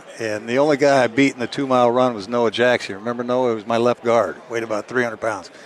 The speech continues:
He's the only guy I beat. And I was literally after the second lap, 'cause I hadn't dealt with humidity before in Chicago. I was like, "Oh, man, what?" And I had a towel on my head, and the trainer was, "Come on, you gotta keep going."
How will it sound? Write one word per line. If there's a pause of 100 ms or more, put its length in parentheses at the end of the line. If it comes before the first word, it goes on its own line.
(500)
He's
the
only
guy
I
beat. (720)
And
I
was (340)
literally
after
the
second
lap,
'cause
I
hadn't
dealt
with
humidity
before
in
Chicago.
I
was
like,
"Oh, (100)
man,
what?" (960)
And
I
had
a
towel
on
my
head,
and
the
trainer
was,
"Come
on,
you
gotta
keep
going."